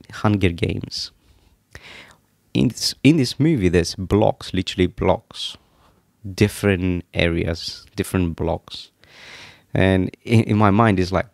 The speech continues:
blocks for, for the pools, for the poor people, and blocks for the rich people. And you have, you need to have some sort of, um, access I D to go from one place to another. Take China, for example.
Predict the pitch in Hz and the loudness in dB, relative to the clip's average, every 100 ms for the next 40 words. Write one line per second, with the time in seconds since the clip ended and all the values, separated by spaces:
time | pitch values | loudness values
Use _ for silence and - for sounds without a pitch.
0 | - 101 101 87 - 95 92 90 - - | -10 -2 -2 -2 -6 -2 -2 -2 -6 -4
1 | 92 - 101 95 98 - - - 98 - | -4 -2 -4 -2 -4 -10 -14 -4 -4 -2
2 | 101 92 95 90 92 87 - 98 87 85 | -6 -2 -4 -2 -2 -2 -2 -2 0 -2
3 | 90 85 87 - 98 90 87 82 - 87 | -4 -4 -12 -8 -4 -2 -4 -6 -8 -8
4 | - 85 87 85 85 - 90 95 95 95 | -4 -2 0 -2 -4 -6 -4 0 0 0
5 | 92 - 95 92 87 - 82 82 - 85 | -2 -6 -6 -4 -4 -4 -4 -4 -4 -4
6 | 80 _ _ - - - _ - 90 85 | -4 _ _ -20 -20 -20 _ -8 -4 -4
7 | 85 - - 95 - - - 85 - - | -6 -10 -6 -4 -2 -4 -2 -2 -4 -4
8 | 85 85 87 87 92 87 87 - - 87 | 0 2 2 -2 -4 -2 -2 -4 -4 -4
9 | - 90 85 - 85 87 90 85 82 - | 2 2 2 -4 -4 0 0 0 -6 -6
10 | 87 90 - - 85 85 85 85 - - | -4 -6 -10 -4 -2 0 -2 -6 -10 -16
11 | - _ _ _ _ - - - - - | -20 _ _ _ _ -20 -20 -20 -18 0
12 | 139 - - 127 123 - 87 87 80 78 | 0 0 2 4 4 2 0 0 -4 -6
13 | - | -10